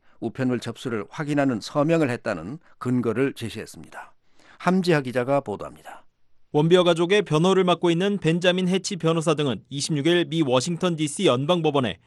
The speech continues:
Speaker 2: 판결문 이행 요청서를 제출했습니다. 해치 변호사는 이 서류에서 재판부의 판결일인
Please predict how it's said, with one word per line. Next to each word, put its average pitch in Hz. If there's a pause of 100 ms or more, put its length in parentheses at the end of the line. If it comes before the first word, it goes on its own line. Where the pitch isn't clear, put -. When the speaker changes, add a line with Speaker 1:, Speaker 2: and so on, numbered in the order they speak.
(160)
Speaker 2:
판결문 202
이행 147
요청서를 139
제출했습니다. 110 (640)
해치 208
변호사는 202
이 185
서류에서 185
재판부의 165
판결일인 175